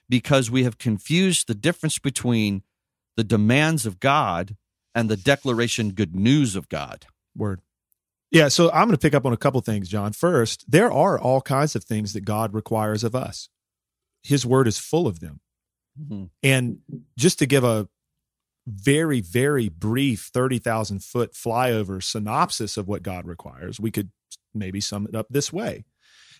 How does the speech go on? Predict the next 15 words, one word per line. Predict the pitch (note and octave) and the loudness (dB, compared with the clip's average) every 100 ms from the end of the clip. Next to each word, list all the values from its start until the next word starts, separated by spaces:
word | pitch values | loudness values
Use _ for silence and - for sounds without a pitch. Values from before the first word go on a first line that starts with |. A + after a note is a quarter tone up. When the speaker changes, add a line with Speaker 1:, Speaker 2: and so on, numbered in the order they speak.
| - | 2
Speaker 2:
that | C3+ B2 | 2 4
God | B2+ C#3 E3+ D3 | 2 4 2 2
demands | D#3+ A#2+ A2 A2 B2+ - - _ | 0 0 0 -2 -4 -6 -10 _
sinlessness. | - - D#3 D3+ C#3 A#2 G#2+ G#2 D3+ - _ _ _ | -6 0 2 2 0 0 -4 -6 -8 -12 _ _ _
He | - A2+ | -6 -4
demands | A2+ A#2 A#2 | 0 0 0
that | G#2+ | -2
we | A#2 A#2 G#2 | -2 -2 -4
be | A#2 | -4
without | A2+ G#2 G#2 A#2 | -2 -2 -2 -4
sin | - A#2+ G#2 | -4 -2 -2
if | A2 - | -4 -2
we're | A2 | -2
gonna | G2+ G#2+ | -2 -2
live | G2 G2 G#2 G#2+ G#2+ - | -4 -4 -2 -2 -4 -14